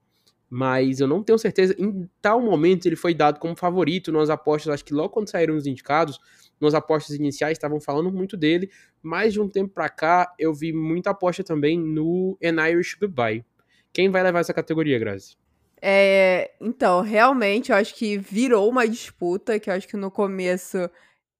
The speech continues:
Speaker 2: é, o nome do Cuarón e da Disney tava levando o Le Pupille como o grande favorito, e hoje eu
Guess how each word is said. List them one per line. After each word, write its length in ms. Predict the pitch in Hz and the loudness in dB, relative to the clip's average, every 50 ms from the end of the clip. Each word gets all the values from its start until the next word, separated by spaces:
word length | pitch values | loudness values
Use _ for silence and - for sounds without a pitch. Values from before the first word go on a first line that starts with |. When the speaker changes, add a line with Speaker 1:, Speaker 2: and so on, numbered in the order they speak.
| _ | _
Speaker 2:
é, 480 | - 180 180 180 180 180 180 175 175 170 170 | -2 0 2 2 2 2 2 2 2 0 0
o 60 | 196 | 0
nome 240 | 196 196 214 247 247 | 0 -2 -2 -2 -2
do 100 | 233 302 | -4 -4
Cuarón 640 | - - 247 214 214 208 196 180 175 175 175 175 - | 0 2 4 6 6 6 4 4 2 2 -2 -6 -10
e 140 | - - 214 | -10 -10 -4
da 180 | 185 202 196 202 | -2 0 0 0
Disney 480 | 190 175 185 180 175 175 196 185 170 | -2 -4 -6 -8 -8 -8 -8 -8 -8
tava 380 | 170 - 202 196 214 233 262 247 | -4 0 2 2 2 2 0 0
levando 520 | 233 233 226 220 202 196 180 185 190 180 | 0 0 -2 -2 -2 -2 -4 -4 -4 -4
o 40 | 190 | -4
Le 80 | 190 185 | -4 -4
Pupille 560 | 185 202 190 - _ 190 180 185 180 175 175 | -6 -10 -16 -12 _ -6 -6 -6 -6 -8 -8
como 560 | - - 196 180 180 180 180 175 175 175 175 _ _ _ _ _ _ _ _ | -6 -6 -6 -6 -4 -4 -4 -2 -2 -4 -6 _ _ _ _ _ _ _ _
o 100 | - 196 | -10 -4
grande 360 | 180 190 196 202 202 226 240 | 0 0 2 2 2 0 -2
favorito, 840 | - - 240 226 214 220 214 196 175 170 175 202 - - 240 233 254 254 _ _ _ _ _ _ _ _ _ _ _ _ _ | 0 0 0 2 2 2 0 0 0 -4 -6 -8 -6 -4 -4 -4 -4 -6 _ _ _ _ _ _ _ _ _ _ _ _ _
e 440 | - 190 196 202 208 214 220 220 208 - - _ _ | -12 -8 -6 -4 -2 -2 -2 -2 -4 -4 -8 _ _
hoje 840 | - 202 202 208 208 208 220 247 269 269 247 254 254 269 262 - - - | 2 4 6 8 8 8 6 4 2 0 -2 -4 -4 -4 -4 -6 -8 -8
eu 300 | - 185 214 214 196 | -6 -4 -4 -4 -6